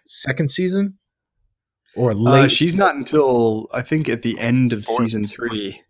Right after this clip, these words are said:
Speaker 1: Oh,
Speaker 2: Yeah,
Speaker 1: wow.
Speaker 2: most, 'cause season three ends, uh, Scorpion, I think, is at the end of season three, and then she starts as a main cast member in earnest in season four, I
Speaker 1: Right,
Speaker 2: believe.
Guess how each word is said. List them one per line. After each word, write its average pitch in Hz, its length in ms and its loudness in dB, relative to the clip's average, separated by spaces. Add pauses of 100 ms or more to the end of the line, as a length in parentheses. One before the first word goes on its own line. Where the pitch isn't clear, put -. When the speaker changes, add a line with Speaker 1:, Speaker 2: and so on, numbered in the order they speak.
Speaker 1:
Oh, 165 160 2
Speaker 2:
Yeah, 113 100 4
Speaker 1:
wow. 147 200 4
Speaker 2:
most, 123 440 0
'cause 135 340 2
season 170 360 4
three 165 320 6
ends, 143 720 4
uh, 135 220 -2
Scorpion, 160 560 2
I 123 80 2
think, 127 240 -2
is 120 180 0
at 120 100 -2
the 117 140 0
end 120 160 2
of 117 100 0
season 113 380 -2
three, 110 340 -2
and 110 160 0
then 113 140 0
she 120 300 2
starts 117 460 0
as 110 100 -2
a 117 40 0
main 110 320 2
cast 110 360 -2
member 110 280 -2
in 107 120 -2
earnest 104 500 -2
in 104 80 -2
season 90 380 -4
four, 71 360 -2
I 82 40 0
Speaker 1:
Right, 82 80 -4
Speaker 2:
believe. 82 340 -2